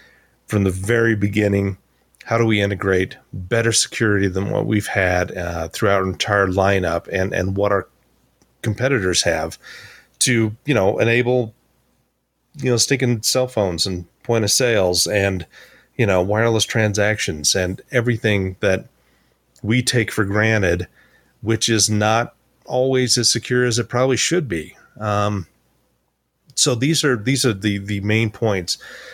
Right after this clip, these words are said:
that arm is, is really pushing with, uh, their new arm V nine. And they didn't go into a lot of details about,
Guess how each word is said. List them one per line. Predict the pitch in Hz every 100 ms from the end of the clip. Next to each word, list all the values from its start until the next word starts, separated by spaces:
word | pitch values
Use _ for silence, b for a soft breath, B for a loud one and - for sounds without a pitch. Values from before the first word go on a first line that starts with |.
| B B -
that | 110 -
arm | 120 127 117
is, | 90 -
is | 101 92 165
really | 220 110
pushing | - - 127 - 82 76
with, | 101 98 90 - 95
uh, | 90 87
their | 92
new | 98 101
arm | 101 98 90
V | 92
nine. | 92 90 85 80 - B B B B -
And | -
they | 160
didn't | 196 180
go | 139 135
into | 127 120 - 117 110 104 98
a | 95 92
lot | 107 131
of | 113
details | 104 104 - 101 92 90
about, | 87 98 92 90 87